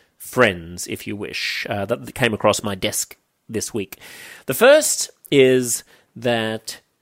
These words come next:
epidemiologists now agree that if there was ever, if there had ever been a chance of eradicating coronavirus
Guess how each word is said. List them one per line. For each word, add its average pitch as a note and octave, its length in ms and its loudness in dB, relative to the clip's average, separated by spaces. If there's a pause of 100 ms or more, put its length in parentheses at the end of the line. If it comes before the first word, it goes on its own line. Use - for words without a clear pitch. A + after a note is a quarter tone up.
(300)
epidemiologists B2+ 920 0
now F#3+ 300 2
agree A#2+ 580 2
that B2 180 -4
if A#2 200 -4
there A#2+ 120 -2
was A2 240 -4
ever, D#3 380 2
if A#2 120 -8
there C#3 120 0
had C3+ 160 0
ever G3 240 4
been D3 240 2
a A2+ 60 -2
chance G#2+ 500 -6
of A2 140 -4
eradicating G#2+ 800 -6 (100)
coronavirus G#2 840 -4